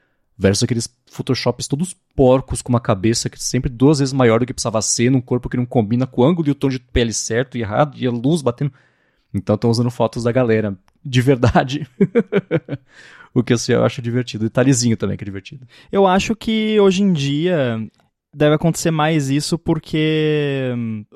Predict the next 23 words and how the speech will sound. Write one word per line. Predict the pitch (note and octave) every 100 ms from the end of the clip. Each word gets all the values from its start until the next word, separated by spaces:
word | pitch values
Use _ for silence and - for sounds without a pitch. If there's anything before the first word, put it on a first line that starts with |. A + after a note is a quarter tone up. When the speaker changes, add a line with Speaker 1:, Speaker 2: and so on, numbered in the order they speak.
| - _
Speaker 2:
é, | - D3+ D3+
é | D#3
mais | D3+ D#3+ -
comum | - G3+ F3+ D3 D#3 G3 G3+
as | F#3+
pessoas | - F3+ - D#3 D#3+ E3+ D3+ -
compartilharem | - D#3+ E3 E3 E3 C3 C#3 E3+ D3+
esse | C#3
tipo | C3 - B2 D3
de | B2+
foto, | - C3+ C3+ - A2+
né? | A2
Por | - A#2+
conta | - B2+ D3+ D3+ D3
da | C#3
internet | C#3+ C#3 C3+ D#3 C3 C3+
Speaker 1:
Uhum. |
Speaker 2:
e | C#3 -
tudo | C3+
mais. | - G3+ G3
Speaker 1:
Sim, | F3+ E3+
é | D#3 D3
Speaker 2:
Porque | C#3+